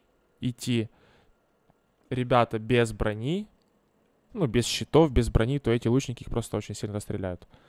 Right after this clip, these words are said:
Арбалетчики тоже очень сильны, но арбалетчики больше по тяжёлой пехоте, потому что долго заряжаются. Вот. Как-то вот так вот. Атмосфера просто шикарная, когда вы играете. Музыка здесь, ам,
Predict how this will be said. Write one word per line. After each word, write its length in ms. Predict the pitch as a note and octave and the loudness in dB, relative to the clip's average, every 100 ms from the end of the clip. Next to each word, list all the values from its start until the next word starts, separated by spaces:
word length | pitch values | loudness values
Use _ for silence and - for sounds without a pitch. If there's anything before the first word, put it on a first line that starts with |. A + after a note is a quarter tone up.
| _ - | _ -2
Арбалетчики 540 | B2+ D3 D#3 - C3 | 4 6 4 2 -2
тоже 280 | - B2 A#2 | 0 0 -2
очень 220 | G#2+ A2+ | -4 -8
сильны, 320 | - C3+ E3 | -6 -2 0
но 100 | E3 | 2
арбалетчики 460 | A#2+ A#2+ B2+ - A2+ | 2 2 0 0 -2
больше 300 | A2 A#2 - | 0 0 -2
по 100 | A2+ | -2
тяжёлой 400 | A#2 A#2 A2 G#2+ | 0 2 2 2
пехоте, 360 | A2 - C3+ | 0 -2 -2
потому 240 | A#2+ A2 A2 | -2 -4 -6
что 160 | - | -4
долго 260 | A2 A#2 A2 | 0 0 0
заряжаются. 680 | G#2 G#2+ G#2+ G2+ F#2+ - - _ _ - - - - - - - - - | -2 0 2 0 0 -8 -20 _ _ -20 -20 -20 -20 -20 -20 -20 -20 -14
Вот. 480 | B2+ B2 B2+ A2+ - - - - | -6 4 6 6 2 -10 -4 2
Как-то 320 | D#3 - C#3+ | 2 4 4
вот 200 | C#3 - | 4 6
так 280 | C3+ B2+ B2 | 4 4 -2
вот. 160 | - | 0
Атмосфера 580 | B2+ D3+ E3+ - B3 A3+ | 0 4 4 6 6 8
просто 340 | - E3 - | 6 2 0
шикарная, 580 | C3+ C#3 - B2+ A#2 A2 | -4 0 6 6 6 0
когда 260 | A#2+ A#2+ C3+ | 0 2 4
вы 180 | B2+ C3 | 4 4
играете. 720 | C#3 E3+ F3+ C3+ A#2 G#2+ G#2 | 4 4 4 2 2 2 0
Музыка 680 | B2+ D3+ F3+ C#3+ C#3 C3 B2 | 4 8 8 6 0 -4 -6
здесь, 680 | A2+ A2 A2 A2 - - - | -8 -8 -8 -8 -14 -16 -8
ам, 680 | A#2 A#2 A2+ A2+ G#2+ G#2+ | -4 0 -2 -2 -6 -8